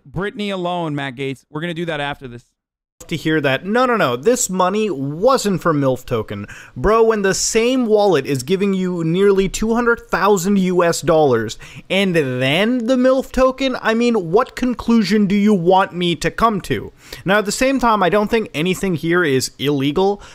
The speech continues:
Speaker 2: Uh, maybe it's like an F T C violation. I, I, if anything, I actually don't see any real deal of pumping and dumping. The guy literally advertised the coin, and if he followed every rule right, then sure, whatever. He got paid a fat bag, an unethical fat bag,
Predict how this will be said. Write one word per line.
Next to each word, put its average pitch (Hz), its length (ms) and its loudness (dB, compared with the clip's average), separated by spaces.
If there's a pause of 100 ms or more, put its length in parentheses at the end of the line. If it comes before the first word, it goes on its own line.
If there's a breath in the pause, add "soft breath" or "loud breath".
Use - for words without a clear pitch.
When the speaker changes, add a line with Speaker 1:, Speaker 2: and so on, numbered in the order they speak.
(140)
Speaker 2:
Uh, 147 260 0
maybe 196 320 0
it's 202 140 0
like 175 160 0
an 156 80 2
F 151 160 0
T 170 140 -2
C 165 180 2
violation. 165 720 0
I, 143 180 0
I, 143 180 -2
if 151 380 -4
anything, 180 540 -4
I 143 140 0
actually 196 420 -2
don't 151 500 0
see 160 280 -2
any 147 200 -2
real 151 320 2
deal 139 300 0
of 135 140 -4
pumping 135 320 -2
and 117 100 -6
dumping. 151 380 -4 (260 loud breath)
The 143 80 2
guy 170 160 4
literally 170 540 2
advertised 143 720 -2
the 123 100 -2
coin, 143 360 -2
and 147 200 -2
if 147 180 -2
he 226 80 0
followed 214 380 4
every 202 220 2
rule 214 260 4
right, 214 360 2
then 151 200 -2
sure, 185 280 2
whatever. 143 380 0
He 160 140 -2
got 160 240 0
paid 160 160 2
a 139 80 -2
fat 143 460 -4
bag, 104 380 -4 (240 loud breath)
an 131 160 -4
unethical 170 560 0
fat 143 340 -4
bag, 135 400 -2